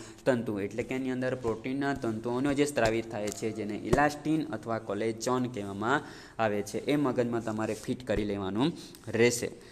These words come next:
હવે જોઈએ કે સસ્તનના અસ્થિઓના સ્તંભ વિશેની રચનાઓ જો વાત કરીએ તો જેને હાર્વેશિયન તંત્ર કહેવામાં આવે છે.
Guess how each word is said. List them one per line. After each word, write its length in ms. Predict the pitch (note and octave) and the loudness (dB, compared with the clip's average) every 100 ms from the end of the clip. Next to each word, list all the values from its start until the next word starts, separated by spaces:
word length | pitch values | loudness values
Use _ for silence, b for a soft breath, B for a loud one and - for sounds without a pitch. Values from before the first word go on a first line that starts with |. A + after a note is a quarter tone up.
| B B | B B
હવે 200 | B2+ D#3 | 6 6
જોઈએ 220 | F3 F#3 | 8 6
કે 140 | F3+ F3+ | 6 2
સસ્તનના 580 | - B2+ - E3+ F3 F3+ | 2 0 4 4 4 4
અસ્થિઓના 520 | C3 - D#3 D#3+ D#3 | 2 -2 0 2 0
સ્તંભ 280 | D3+ D3+ D3 | 0 0 0
વિશેની 360 | C3+ C#3+ C#3+ | 0 2 2
રચનાઓ 460 | C3 B2+ C3 C3 C3 | 2 2 2 2 2
જો 160 | B2+ | 2
વાત 240 | B2 B2 - | 4 2 2
કરીએ 280 | C3+ A2+ A2+ | 0 2 2
તો 180 | A#2 | 2
જેને 200 | A#2 B2 | 2 2
હાર્વેશિયન 640 | B2 A#2 G2+ A#2 C3+ D3 C#3+ | 0 -2 -2 0 0 0 0
તંત્ર 320 | C3+ B2+ C3 | 0 0 0
કહેવામાં 420 | B2+ A#2+ A#2+ A#2 | 0 0 0 0
આવે 160 | A2 A2+ | 0 -2
છે. 240 | A2+ A#2+ | -4 -10